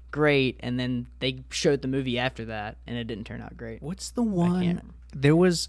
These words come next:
Speaker 2: a movie that I saw recently on vacation, so not recently, but, like, you know, less than a year ago. I saw it for the first time. Can't remember who's in it,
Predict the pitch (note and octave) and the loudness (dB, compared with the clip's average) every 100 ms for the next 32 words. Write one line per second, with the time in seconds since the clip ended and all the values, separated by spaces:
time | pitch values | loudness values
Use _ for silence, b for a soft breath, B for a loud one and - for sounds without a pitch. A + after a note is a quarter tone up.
0 | - C3+ C3+ D#3+ F#3+ G3+ F#3+ C3+ - C3 | -2 0 2 2 2 2 0 0 -2 2
1 | B2 A#2+ B2 B2+ A#2 A2+ A2+ A2+ A2 - | 2 0 -2 -4 -4 -4 -4 -4 -6 -6
2 | B2 B2 - G2+ A2 - A#2 C#3 G#2 A2 | -6 -6 -8 -10 -10 -6 -2 -2 -2 -6
3 | - - A2 A2+ G2+ A2 - - - - | -8 -10 -6 -6 -4 -6 -8 -18 -20 -16
4 | - B2 G#2+ A#2+ D3 - B2+ A#2 A2+ G#2+ | -4 -2 0 4 4 4 -4 -4 -4 -6
5 | G2+ F#2 A#2+ - C3+ A2+ B2+ B2 - A#2 | -4 -4 -4 0 0 0 -4 -4 -2 -2
6 | - - - - - b b b b b | -4 -6 -6 -8 -12 b b b b b
7 | - D#3+ F#3 G3+ F#3+ F3+ F#3+ E3 A#2 A#2 | -6 -4 -2 0 2 2 2 0 -2 -4
8 | - | -8